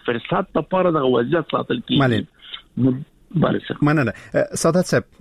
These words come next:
Speaker 2: اه، که راشو دې ته چې، اه، د سرحد دې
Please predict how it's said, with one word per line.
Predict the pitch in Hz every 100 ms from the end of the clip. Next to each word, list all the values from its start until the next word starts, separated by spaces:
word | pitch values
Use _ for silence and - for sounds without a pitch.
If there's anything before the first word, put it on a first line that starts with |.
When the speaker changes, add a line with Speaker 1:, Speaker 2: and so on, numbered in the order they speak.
| - 135
Speaker 2:
اه، | 123 127
که | 135 165
راشو | 180 175
دې | 170
ته | 175
چې، | 160 165 147 139
اه، | - 117
د | 107 117 117
سرحد | 131 117 139
دې | 117